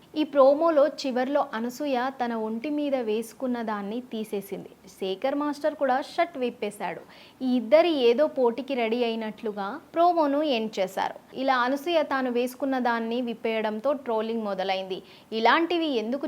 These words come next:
చేస్తున్నారు?" అంటూ జనాలు ట్రోలింగ్ చేయడం స్టార్ట్ చేశారు. దానికి అనసూయ సమాధానమిచ్చారు, "కాలం మారుతుంది, ఆడియన్స్ టేస్ట్ మారుతుంది. మేం వినోద రంగంలో ఉన్నప్పుడు వాటికి తగ్గట్టుగా చేయాల్సి ఉంటుంది.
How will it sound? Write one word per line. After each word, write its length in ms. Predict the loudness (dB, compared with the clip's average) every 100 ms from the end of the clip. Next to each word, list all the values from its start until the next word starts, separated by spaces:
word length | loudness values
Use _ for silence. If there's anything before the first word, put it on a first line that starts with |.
| -2
చేస్తున్నారు?" 540 | -2 -2 -4 -2 0
అంటూ 480 | -2 -2 -4 -4 -6 -10 -20 -10
జనాలు 600 | -4 0 0 2 2 0
ట్రోలింగ్ 440 | 2 8 8 8 2 2
చేయడం 280 | 4 2
స్టార్ట్ 420 | 0 4 4 4 -4
చేశారు. 380 | -2 -2 -2 -6 -10 2
దానికి 360 | 4 4 2 2
అనసూయ 480 | 2 0 0 2 2
సమాధానమిచ్చారు, 1000 | 2 -2 -2 0 2 0 -4 -4 -4 -4
"కాలం 680 | -6 -6 8 10 10 8 6
మారుతుంది, 640 | 4 4 2 -2 -2 -6 -12 -20 _ _ 0
ఆడియన్స్ 520 | 2 4 4 2 0 -6 0
టేస్ట్ 300 | 2 2 0
మారుతుంది. 600 | -2 -2 -4 -8 -8 -12 -2
మేం 200 | 2 4
వినోద 320 | 4 6 8
రంగంలో 500 | 8 8 6 4 6
ఉన్నప్పుడు 480 | 4 4 -2 0 2
వాటికి 520 | 4 4 2 -2 -8
తగ్గట్టుగా 540 | -4 -4 -2 -2 0 -2
చేయాల్సి 520 | 0 0 0 0 -4
ఉంటుంది. 480 | -6 -6 -8 -8